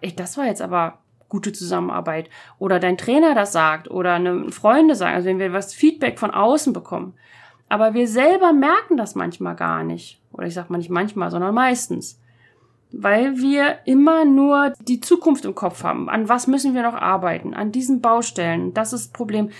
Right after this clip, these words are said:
Oder dieses typische, wenn man so bekommt, Mann, das voran hat er aber gut gemacht. Ja, aber die Abgabe war nicht so gut.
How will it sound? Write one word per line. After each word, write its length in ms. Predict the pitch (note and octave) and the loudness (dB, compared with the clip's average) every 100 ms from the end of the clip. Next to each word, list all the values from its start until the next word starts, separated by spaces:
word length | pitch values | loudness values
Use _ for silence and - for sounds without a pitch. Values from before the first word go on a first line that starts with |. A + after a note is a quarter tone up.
| - - _ | -20 -20 _
Oder 280 | G#3+ G3+ G3 | -2 2 0
dieses 340 | G3 A3 G#3+ | -2 -4 -4
typische, 540 | - D4 B3+ B3 C4 B3 - - _ _ - | -2 -2 -2 -2 -4 -4 -10 -20 _ _ -4
wenn 180 | G#3+ | 0
man 160 | A3 A3 | 2 0
so 100 | G#3+ | 0
bekommt, 360 | G3+ A3+ B3 G#3 | -4 -2 -2 0
Mann, 380 | C4 E4+ C#4 | 4 6 6
das 180 | A3 B3+ | 2 -4
voran 340 | B3+ A#3+ C4+ C4+ | -6 -2 0 0
hat 100 | A#3+ | 0
er 60 | |
aber 200 | F#3+ G3+ | 0 -2
gut 160 | A3 B3 | -2 -4
gemacht. 300 | A3 F3 E3 - - | -2 -2 -6 -16 -14
Ja, 140 | - | -6
aber 140 | F3 E3 | -2 -2
die 120 | F3 | -2
Abgabe 400 | E3+ - F3+ F3+ | -4 -4 -2 0
war 140 | D#3+ | 0
nicht 220 | E3 D#3+ - | 0 -2 -4
so 100 | D#3+ | -10
gut. 400 | D#3 D#3 - | -10 -14 -16